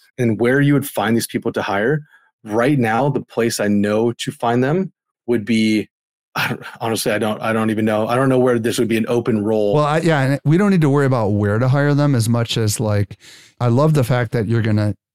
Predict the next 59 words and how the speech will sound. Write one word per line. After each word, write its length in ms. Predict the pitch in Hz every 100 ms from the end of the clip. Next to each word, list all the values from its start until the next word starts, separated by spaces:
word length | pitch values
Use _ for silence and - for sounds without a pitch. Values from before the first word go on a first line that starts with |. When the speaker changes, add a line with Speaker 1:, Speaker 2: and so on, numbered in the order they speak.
| _
Speaker 2:
provide 440 | - 131 117 117 113
a 100 | 107
job 300 | 104 104 110
description, 520 | 104 - 98 - 107
but, 220 | 107 104
like, 160 | 113 110
just 180 | 170 175
off 140 | 147
the 100 | 135
top 200 | 131 131
of 40 |
your 100 | 120
head, 160 | 120 113
what 120 | 113
are 120 | 135
a 40 | 117
couple 260 | - 120
things 280 | 113 120 104
we're 60 | 107
looking 220 | 107 107
for, 300 | - 104 104
for 160 | - 107
somebody 420 | - 107 104 104
to 140 | -
know 240 | 104 110 104
whether 220 | 104 101
or 40 |
not 200 | 101 101
they've 220 | 117 113 110
got 240 | 110 101
the, 180 | 107 101 - - -
the 80 | 127
makings 400 | 120 113 120 104
of 80 | 107
a 60 |
good 180 | 107 104
creative 300 | - 107 95
strategist? 500 | - 104 101 98 -
Just 160 | 131 -
a 40 |
couple 220 | - 117
things 260 | 110 117 110
off 140 | 104
the 100 | -
top 200 | - 110
of 40 | 110
your 80 | 104
head. 180 | 101 - - - -
And 140 | 127
then 120 | 160
let's 160 | 160 123
just 140 | 131
talk 180 | - 110
about 260 | 113 110 104
how, 260 | 123 117
once 240 | 110 117 -
you 80 |
hire 300 | - 123 113
'em, 240 | 101 98